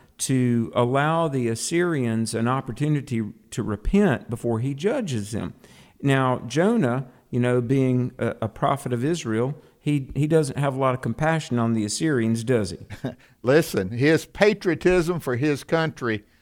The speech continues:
Speaker 2: uh, ruled in his life more than the redemptive,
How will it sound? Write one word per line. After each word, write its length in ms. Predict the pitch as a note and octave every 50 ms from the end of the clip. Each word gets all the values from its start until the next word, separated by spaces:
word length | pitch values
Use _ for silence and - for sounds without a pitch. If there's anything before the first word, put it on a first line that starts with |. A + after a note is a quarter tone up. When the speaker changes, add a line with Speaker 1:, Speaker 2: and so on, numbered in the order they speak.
| _ _ _ _ -
Speaker 2:
uh, 420 | - G2+ G#2+ A2 G#2+ G#2 G#2 G2+ F2+
ruled 640 | - C3 B2+ C3 D#3+ G3+ A#3+ A#3 G#3 F3 D#3 D3 C#3
in 120 | D3+ D3 C3+
his 260 | D3 D3 C3 G#2+ C3+
life 420 | D#3 F3 F#3 D#3+ C3 B2+ A#2+ -
more 360 | - A2+ B2 D#3 F3+ F3+ F3+
than 200 | D#3+ C#3 C#3 B2
the 100 | A#2+ A2+
redemptive, 1000 | G#2+ G#2+ A2 G#2+ G2+ G2+ G#2+ C3+ F3 G3+ G3 G3 - - - F3+ F3+ F3+ E3+ -